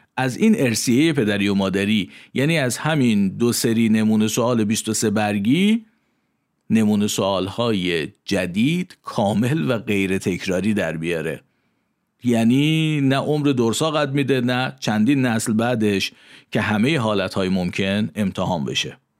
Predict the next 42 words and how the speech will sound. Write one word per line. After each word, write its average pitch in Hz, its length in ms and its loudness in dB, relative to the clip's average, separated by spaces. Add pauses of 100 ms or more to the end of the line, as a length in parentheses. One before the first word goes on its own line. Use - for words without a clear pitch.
(420)
ماجرا 175 340 2
چی 175 200 0
بود؟ 98 380 -4 (480)
یه 151 280 2
سری 165 320 0
نمونه 165 360 0
سوال 175 360 0
از 160 220 -4
بیست 139 220 0
و 147 60 0
سه 175 180 0
برگ 160 300 0
تشکیل 117 420 0
شده 95 280 -2
دیگه، 90 220 -2
یک 127 380 0
تا 110 120 -2
بیست 87 280 -6
و 78 60 -2
سه. 69 280 -6 (760)
ما 110 100 0
به 110 100 0
چی 165 160 -2
می‌گیم 104 280 0
یه 101 160 0
سری 98 300 0
نمونه 98 300 0
سوال 95 360 -2
کامل؟ 95 600 -2 (360)
باید 127 240 0
از 110 220 -2
برگه 110 340 0
یک 110 380 0
تا 107 120 -2
برگه 101 420 0
بیست 104 260 -2
و 113 60 0
سه 214 160 0
همه 160 260 0
رو 165 100 0
داشته 98 320 -2
باشه. - 320 -10